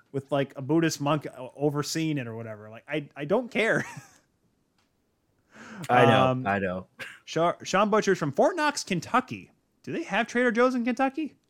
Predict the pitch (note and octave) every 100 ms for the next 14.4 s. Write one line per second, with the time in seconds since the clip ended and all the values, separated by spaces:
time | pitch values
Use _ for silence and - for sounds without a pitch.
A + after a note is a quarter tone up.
0 | _ - F3+ B3+ E4+ C3+ C3+ C#3+ E3 F3+
1 | F3+ E3+ B3 F#2+ F#2+ C3+ A#2+ C#3 D#3 D3
2 | C#3 C3 B2+ A#2+ A2 G#2+ B2+ F3 F#3+ F#3+
3 | D#3+ E3 D3+ C3+ A#2 B2 C3+ C3 - B2
4 | A#2+ F3 A#2 A#2+ A2+ A#2 A#2 A#2 A2 G#2
5 | G#2 G2+ G2+ F#2+ F2+ E2 - E2 D#2+ -
6 | C4 C4 C4 D4+ D3 D#3 C#3 G2+ G2 A#2
7 | - B2+ G3+ G3 B2+ F3 F#3 A#2+ E3 F#3+
8 | F#3+ _ _ - A2 A2 A2 - A2+ C#3
9 | C3+ B2 D#3+ E3 A#3 C#4 C#3 A2+ A#2+ C#3+
10 | G#2 F#2 - G2 G2 F2+ F2+ F2 E2+ D#2+
11 | D#2 - _ _ _ _ - D3+ F#2+ D#3+
12 | D#3+ A#2 A2+ C3 D#3+ D3+ D#3+ D#3 G2 C#3+
13 | C#3+ - F#3+ G#3 F3+ E3 - C3+ - C#3
14 | C3+ A#2+ G#2